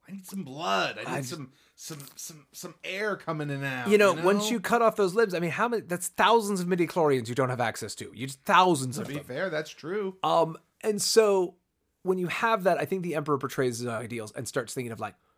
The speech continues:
Speaker 2: "Well, I could work on my apprentice, or, um, maybe I could just become immortal. Maybe I'll just go tinker with that.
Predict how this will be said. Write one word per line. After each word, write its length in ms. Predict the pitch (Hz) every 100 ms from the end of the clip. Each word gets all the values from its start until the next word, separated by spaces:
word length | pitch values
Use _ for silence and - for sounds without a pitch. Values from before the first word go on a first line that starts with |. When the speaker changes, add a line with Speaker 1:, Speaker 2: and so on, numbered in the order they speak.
| _ _ _ _
Speaker 2:
"Well, 420 | 127 123 151 220 - _ -
I 80 |
could 160 | 127 147
work 180 | 147 143
on 100 | 139
my 120 | 139
apprentice, 420 | 131 160 208 -
or, 380 | - 123 120 117
um, 480 | 113 113 113 113 107 _ _ _ _ _ _ _ _ _ _ _ _ _ _
maybe 360 | 107 107 107 113
I 40 |
could 120 | 120
just 140 | 160 -
become 200 | 180 214
immortal. 380 | 247 320 - - _ _
Maybe 340 | 113 120 131 131
I'll 140 | 123
just 180 | 110 -
go 260 | 120 113 - _
tinker 480 | - - 320 247 254
with 240 | 196 156 -
that. 340 | 101 107 -